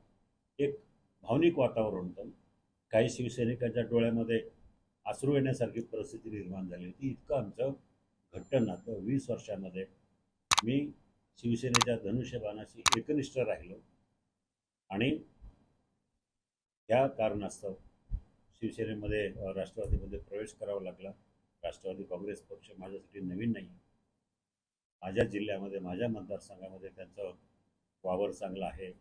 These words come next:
वळसे पाटील आणि आम्ही दोघं अनेक वर्ष एकत्र राहिलो, त्यामुळं तसं काही नवीन आहे असं काही नाही, पण एक चांगलं वातावरण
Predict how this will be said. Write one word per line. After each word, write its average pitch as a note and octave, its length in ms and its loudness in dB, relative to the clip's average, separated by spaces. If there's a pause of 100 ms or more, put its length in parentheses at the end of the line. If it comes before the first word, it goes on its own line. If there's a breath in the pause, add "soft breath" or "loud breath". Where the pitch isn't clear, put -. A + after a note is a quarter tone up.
(520)
वळसे F#2 240 -6
पाटील G2+ 300 -6
आणि G2 100 -6
आम्ही F#2+ 220 -6
दोघं F#2 420 0 (920)
अनेक A2+ 280 -2
वर्ष G2+ 200 -6
एकत्र G2 460 -6
राहिलो, F2+ 340 -4 (600)
त्यामुळं G#2 300 -6 (100)
तसं G#2+ 180 -10
काही G#2+ 220 -8 (400)
नवीन A#2+ 460 0 (160)
आहे G2 220 -4
असं G2+ 240 -6
काही G#2+ 180 -8
नाही, G#2+ 140 -16
पण B2 180 -12
एक D3+ 160 -6
चांगलं B2+ 280 0
वातावरण A#2+ 520 0